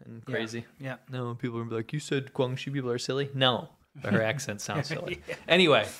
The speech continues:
Speaker 1: um, the people are pissed off 'cause they get to go, these people are on lockdown.
Speaker 2: Yeah.
Speaker 1: But they, the Chongguan get to just wander around and harass people like vegetable sellers, right?
Speaker 2: Yeah, and they need to get their vegetables from somewhere 'cause
Speaker 1: Yeah.
Speaker 2: they're in lockdown, right?
Speaker 1: Right, so the people are like, "F you."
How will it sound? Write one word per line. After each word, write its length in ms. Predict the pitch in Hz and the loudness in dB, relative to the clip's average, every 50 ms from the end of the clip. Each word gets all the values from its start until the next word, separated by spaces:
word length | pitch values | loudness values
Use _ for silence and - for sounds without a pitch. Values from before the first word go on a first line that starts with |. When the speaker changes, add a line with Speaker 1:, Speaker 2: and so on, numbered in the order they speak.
| - - - - _ _ - | -16 -20 -20 -20 _ _ 0
Speaker 1:
um, 420 | 135 135 127 123 123 123 120 107 - _ _ | 4 6 6 6 4 2 -2 -6 -12 _ _
the 80 | - 135 | -10 -2
people 220 | - 180 156 170 | 0 4 8 8
are 80 | 151 135 | 8 8
pissed 260 | - 170 156 - - | 8 6 4 8 8
off 320 | 208 214 208 165 156 - - | 10 10 10 10 8 6 4
'cause 200 | 156 143 135 139 | 4 4 6 6
they 120 | 156 175 | 6 6
get 140 | 185 196 180 | 6 6 2
to 80 | - | 4
go, 320 | 131 143 139 135 131 127 110 | 6 8 10 10 10 8 6
these 180 | 127 139 165 | 4 2 0
people 220 | 160 - 165 - 139 | 0 0 2 4 6
are 60 | 117 | 6
on 60 | 110 104 | 6 6
lockdown. 560 | 110 135 156 - - - 107 - - 127 131 - - _ | 6 6 6 4 0 -4 -2 -2 -4 -4 -6 -8 -12 _
Speaker 2:
Yeah. 200 | _ 156 151 - - - _ _ _ _ | _ -4 -4 -4 -4 -10 _ _ _ _
Speaker 1:
But 120 | - 135 | 0 4
they, 320 | 127 143 147 147 147 143 113 90 - - | 6 8 8 8 8 6 2 0 -4 0
the 220 | 131 135 120 117 | 4 6 6 6
Chongguan 460 | 117 - 160 170 175 151 135 123 123 117 | 6 6 4 6 8 6 6 6 6 2
get 100 | 123 123 | -2 2
to 100 | - 135 | 2 0
just 260 | 120 117 123 123 - 131 | 0 0 -2 -4 -2 -2
wander 400 | 117 117 123 127 131 127 123 120 | 2 6 6 6 8 8 6 6
around 260 | 117 123 123 120 113 | 8 6 6 4 2
and 80 | 104 | 0
harass 420 | 92 - 113 110 120 127 123 117 - - | -2 0 4 6 6 6 6 2 -2 -6
people 240 | - 113 110 - 101 | -8 -8 -6 -4 -2
like 140 | 101 101 120 | -2 0 0
vegetable 340 | 120 117 - - - 127 | 0 0 0 -2 -4 -6
sellers, 480 | 123 - - 120 117 117 - - - - | -4 -4 -4 -4 -4 -4 -6 -8 -6 -4
right? 240 | - 104 104 117 131 - | -2 -2 -2 -2 0 4
Speaker 2:
Yeah, 120 | 214 233 | 6 6
and 80 | 190 170 | 8 8
they 100 | 185 196 | 6 6
need 160 | 202 233 233 | 6 4 4
to 60 | 233 | 4
get 140 | 208 220 196 | 4 4 6
their 100 | 180 180 | 6 6
vegetables 440 | 156 156 190 185 - 170 180 165 143 | 6 6 4 4 4 2 2 -2 -2
from 120 | - 143 | -2 -2
somewhere 320 | 131 - - 196 185 156 151 | 0 2 4 4 6 4 6
'cause 100 | 143 190 | 8 8
Speaker 1:
Yeah. 180 | 202 175 156 | 8 8 6
Speaker 2:
they're 80 | 156 151 | 4 2
in 80 | 151 156 | 2 2
lockdown, 460 | 165 190 196 - - 139 123 117 110 | 2 2 2 2 -2 -4 -4 -4 2
right? 240 | 110 147 135 120 113 | 6 6 6 6 6
Speaker 1:
Right, 80 | - 120 | 2 2
so 280 | - 156 143 139 135 | 6 8 10 10 10
the 120 | 131 131 131 | 8 4 0
people 220 | - 170 156 160 | -2 0 4 8
are 40 | 143 | 8
like, 140 | 135 135 135 | 8 8 8
"F 200 | 156 190 196 - | 8 6 6 4
you." 320 | 190 208 214 139 101 95 | 4 6 6 6 6 4